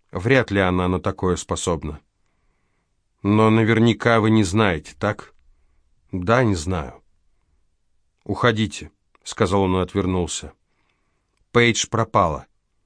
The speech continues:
А мне какое дело?» Издалека слышались визги и смех детей.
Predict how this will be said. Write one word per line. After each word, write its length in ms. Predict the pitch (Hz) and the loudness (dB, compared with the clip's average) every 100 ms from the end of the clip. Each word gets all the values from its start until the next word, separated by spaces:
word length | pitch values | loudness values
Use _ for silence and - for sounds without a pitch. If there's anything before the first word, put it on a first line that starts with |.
| _ _ _ _ - | _ _ _ _ -2
А 140 | 107 | 2
мне 240 | 107 113 110 | 4 4 2
какое 400 | 101 - 90 82 | -2 -2 -2 -2
дело?» 380 | 85 78 71 - _ _ _ _ _ _ _ _ _ - | -4 -6 -6 -12 _ _ _ _ _ _ _ _ _ -4
Издалека 560 | 123 110 135 147 208 185 | -2 2 2 2 2 0
слышались 540 | - 170 - 147 143 | 0 -2 2 0 2
визги 460 | 120 170 117 120 113 | -2 0 0 2 2
и 40 | |
смех 360 | - 139 147 104 | 4 4 4 2
детей. 500 | 131 - 147 92 | -4 2 2 2